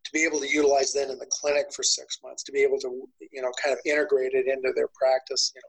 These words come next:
for six months. So that's just an example of what we talked about. There has been some feedback over the course of the years about, about, um, just, how would you say, um,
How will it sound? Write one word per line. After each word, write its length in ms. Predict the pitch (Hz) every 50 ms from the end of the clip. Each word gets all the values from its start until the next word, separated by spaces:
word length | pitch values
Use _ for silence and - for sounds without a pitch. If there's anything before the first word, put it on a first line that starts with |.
| _ -
for 100 | - - -
six 280 | - - - - - _ _
months. 220 | - _ - -
So 60 | - 135
that's 300 | 147 151 147 147 - -
just 180 | 147 - - 135
an 80 | 127
example 500 | 127 - - 131 131 131 131 - - 131
of 60 | 127 -
what 180 | - 131 127 - 127
we 180 | 123 123 123 _ _ - - - - _ - -
talked 240 | 135 135 131 - -
about. 260 | - - - - - _ _ _ - - - - - - - - - _ _ -
There 140 | 147 147 143
has 140 | 143 139 -
been 260 | - 156 156 156 151
some 600 | 143 - - 165 151 147 143 143 139 135 131 131 _ _ _ _ _ _ -
feedback 540 | - 165 156 151 151 - 143 143 139 139 147
over 100 | 143 139
the 100 | 131 127
course 400 | 131 - 147 143 143 139 - -
of 80 | - 135
the 100 | 131 127
years 380 | 135 135 135 135 135 135 139 135
about, 280 | 135 131 131 131 127 - - _ _ _ _ _ _ _ _ -
about, 480 | - - - 139 135 135 131 127 - - - - 190 165
um, 540 | 139 135 131 127 127 127 127 123 123 123 123 - _ _ _ _ _
just, 520 | - - 151 147 143 139 - - - - _ _ _ _ -
how 80 | 151 151
would 120 | 143 139
you 60 | 135
say, 560 | - - 147 139 139 139 139 139 131 131 139 -
um, 480 | - 135 131 127 127 127 123 123 123